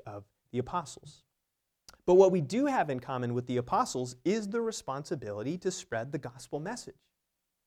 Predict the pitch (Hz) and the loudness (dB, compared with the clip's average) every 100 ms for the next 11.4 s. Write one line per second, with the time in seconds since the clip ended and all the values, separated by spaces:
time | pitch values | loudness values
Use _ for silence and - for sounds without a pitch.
0 | _ _ _ _ _ 139 156 185 180 226 | _ _ _ _ _ 0 4 6 8 6
1 | 208 175 151 170 156 151 - 151 135 135 | 4 2 -2 0 0 -2 -2 -2 0 0
2 | 170 170 160 180 196 143 135 131 127 123 | -2 0 0 -2 -2 0 4 2 2 -4
3 | 156 - 202 202 151 151 156 160 151 147 | -10 -8 -10 -6 -2 0 0 -2 -6 -4
4 | - 139 139 139 147 143 143 135 113 117 | -2 -2 -4 -4 -4 -4 -6 -6 -6 -6
5 | 147 190 208 - - - _ _ _ _ | -4 -2 -4 -6 -14 -16 _ _ _ _
6 | - 143 - _ _ _ 147 175 170 202 | -2 -2 -2 _ _ _ -2 0 0 -4
7 | 202 214 185 180 170 165 147 - 196 202 | -2 0 0 -2 -6 -8 -10 -8 -6 -6
8 | 117 127 - _ _ _ _ - 123 120 | -4 -6 -8 _ _ _ _ -4 0 2
9 | 131 196 143 190 - - _ _ _ _ | 2 2 0 -6 -14 -20 _ _ _ _
10 | - 156 175 170 135 143 151 170 175 - | -10 -8 -4 -4 -4 -8 -10 -10 -10 -12
11 | 151 165 214 220 | -16 -16 -16 -18